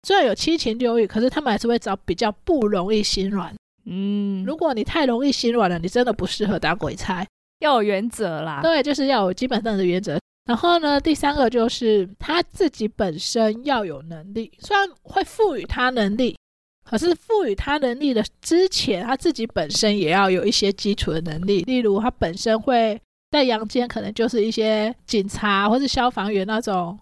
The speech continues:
Speaker 1: 有一，就像你说有武功在身的，
Speaker 2: 嗯。
Speaker 1: 会拳击的那些，体力至少比较好，虽然是灵魂的啦，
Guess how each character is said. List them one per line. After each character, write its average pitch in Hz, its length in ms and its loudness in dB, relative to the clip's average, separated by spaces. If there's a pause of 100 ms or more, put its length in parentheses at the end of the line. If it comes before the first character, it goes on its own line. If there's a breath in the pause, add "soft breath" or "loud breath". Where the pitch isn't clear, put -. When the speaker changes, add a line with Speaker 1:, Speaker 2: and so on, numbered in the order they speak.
Speaker 1:
有 208 240 2
一， 277 40 0
就 - 280 0
像 277 180 2
你 190 80 -4
说 214 200 -2
有 185 180 0
武 185 140 2
功 226 260 -2
在 233 180 0
身 226 400 -2
的， - 160 -6 (140)
Speaker 2:
嗯。 214 300 0
Speaker 1:
会 294 120 2
拳 240 380 0
击 170 240 0
的 175 140 0
那 208 160 2
些， 196 340 0 (140)
体 247 240 0
力 320 180 2 (100)
至 330 160 0
少 - 220 -6
比 - 100 -14
较 208 140 -4
好， 226 160 -10
虽 403 140 0
然 349 80 4
是 311 120 -2
灵 247 240 -8
魂 214 160 -2
的 156 140 -12
啦， 175 100 -16